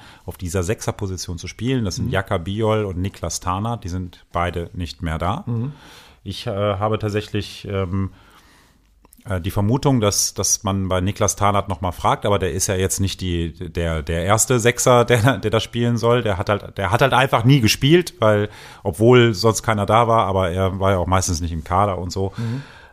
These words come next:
Speaker 1: Ähm, und, ähm, also die Sechserposition wird wichtig. Der Palsson ist leider weg jetzt.
Speaker 2: Ja.
Speaker 1: Den will man jetzt seit einem Jahr. Der spielt in, oder versucht in der kommenden Saison in Schalke Fußball zu spielen.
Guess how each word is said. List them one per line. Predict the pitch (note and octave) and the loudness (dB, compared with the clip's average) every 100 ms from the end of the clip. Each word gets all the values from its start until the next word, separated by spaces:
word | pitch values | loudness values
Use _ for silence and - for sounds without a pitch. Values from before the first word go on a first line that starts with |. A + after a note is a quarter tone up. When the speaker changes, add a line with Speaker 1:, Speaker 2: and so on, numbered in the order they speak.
| _ | _
Speaker 1:
Ähm, | F#2 F#2+ F#2 F#2+ F#2+ E2+ - _ _ _ _ - _ _ _ _ _ _ - | -4 -2 0 0 0 -4 -10 _ _ _ _ -16 _ _ _ _ _ _ -8
und, | G2 F#2+ F2+ E2+ - | -2 -2 -2 -4 -8
ähm, | F2+ F2+ E2+ - | -6 -6 -8 -8
also | F#2 | -4
die | G#2+ | 0
Sechserposition | A#2+ - - G2+ G2 G#2 F#2 | 0 0 -2 -2 -2 -2 -2
wird | F2 | -4
wichtig. | E2+ - E2 - - | -6 -8 -12 -10 -6
Der | G2 | -2
Palsson | - C3 C3+ B2+ | 2 2 4 2
ist | A#2 | 4
leider | A2+ G#2+ | 4 4
weg | G#2+ - | 2 0
jetzt. | D3 C#3+ - - C3+ | -2 -2 -6 -6 -4
Speaker 2:
Ja. | C#3+ | -2
Speaker 1:
Den | G#2+ G#2 | 0 0
will | A2 | 2
man | A2+ | 2
jetzt | G#2+ G#2 | 2 0
seit | G#2+ | 0
einem | G2+ | 0
Jahr. | G2 A2+ B2+ B2+ | 2 2 2 0
Der | G2 F#2+ | -4 -4
spielt | - G#2+ - - - D2 | -6 -10 -10 -14 -16 -12
in, | C#2+ E2+ | -10 -10
oder | F2 F2+ | -8 -6
versucht | - F#2 G#2+ - | -4 -4 -6 -8
in | E2+ F2+ | -8 -8
der | E2+ | -8
kommenden | - G2 F#2+ | -6 -4 -4
Saison | F2 F2+ | -4 -4
in | F2+ | -4
Schalke | - A2+ - | -2 -2 -2
Fußball | A#2 - A2+ | -6 -4 -6
zu | - | -8
spielen. | - A#2+ A2+ A2 | -10 -4 -4 -4